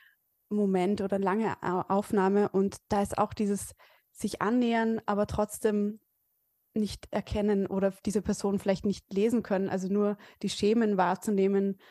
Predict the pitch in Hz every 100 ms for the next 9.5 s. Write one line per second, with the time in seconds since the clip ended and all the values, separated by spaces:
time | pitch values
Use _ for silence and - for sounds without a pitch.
0 | - - 185 208 208 214 - 208 233 -
1 | - 175 180 185 190 190 190 185 190 208
2 | 190 - 190 190 - 202 208 196 196 202
3 | 185 - - - 208 185 190 - - -
4 | - - _ _ _ - 202 226 226 196
5 | 190 180 240 240 185 185 185 180 190 185
6 | 180 196 208 240 226 196 185 170 180 -
7 | - 185 185 - 180 175 185 - - 196
8 | 208 185 185 190 190 - 180 185 180 175
9 | 185 180 - 180 180